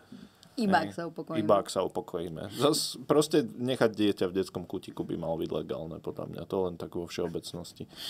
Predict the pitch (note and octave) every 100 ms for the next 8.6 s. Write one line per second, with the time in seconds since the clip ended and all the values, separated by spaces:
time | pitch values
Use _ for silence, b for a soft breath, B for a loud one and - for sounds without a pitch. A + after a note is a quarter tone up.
0 | C4 A3+ A3 A3 A3+ A#3 C#4 - A3 -
1 | A3 C4+ B3+ E3+ E3 F3 - F#3 F3+ F3
2 | - E3+ - G3 E3 E3 E3+ E3+ F#3 -
3 | F3 - - D#3+ D#3+ D#3+ E3 E3 D#3+ F3
4 | D#3 D#3 E3 E3 D#3+ - F3 D#3+ - E3
5 | F#3+ E3 E3+ - E3 D#3+ E3 - F3 D#3
6 | D#3 E3+ E3 D#3 - E3+ F#3 E3+ E3 E3
7 | E3+ D#3+ E3 F3+ - G3+ G#3+ G3 D#3+ D#3
8 | G#3+ G3+ E3+ G#2 G#2+